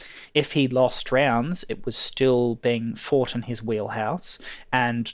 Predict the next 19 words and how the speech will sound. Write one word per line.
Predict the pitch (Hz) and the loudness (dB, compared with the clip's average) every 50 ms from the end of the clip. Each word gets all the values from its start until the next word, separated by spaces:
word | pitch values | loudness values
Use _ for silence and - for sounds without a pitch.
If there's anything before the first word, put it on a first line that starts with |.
| - - | -6 -4
the | 120 | -2
majority | 123 123 117 - 117 117 117 117 113 117 113 | -2 -2 -2 0 0 0 0 0 0 -2 -2
of | 110 107 - - | -4 -6 -6 -6
the | - 113 | -6 -6
fights | - - 110 107 104 - - | -4 -2 -2 -2 -4 -6 -6
that | - 120 - | -6 -6 -4
he | 120 | -6
did | 110 - 117 113 113 | -4 -4 -4 -4 -2
win, | - 113 113 123 | -2 0 0 0
or | 131 113 | 0 -2
the | 113 110 | -2 -4
situations | - - 120 - - - 117 117 110 - - 120 | -6 -6 -6 -6 -2 -2 0 0 -2 -4 -6 -6
he | - 120 | -6 -6
did | 110 - 117 117 110 107 | -4 -4 -4 -4 -2 -2
win, | 117 110 110 131 | -2 -2 -2 0
were | 135 113 | 0 0
one-sided | 110 110 113 107 107 - - - 107 107 104 113 110 | 0 0 -2 -2 -4 -4 -4 -2 -2 -2 -2 -2 -4
and | 120 123 | -2 0
dominant. | 170 185 190 147 113 104 - - | 0 2 2 2 0 -2 -2 -6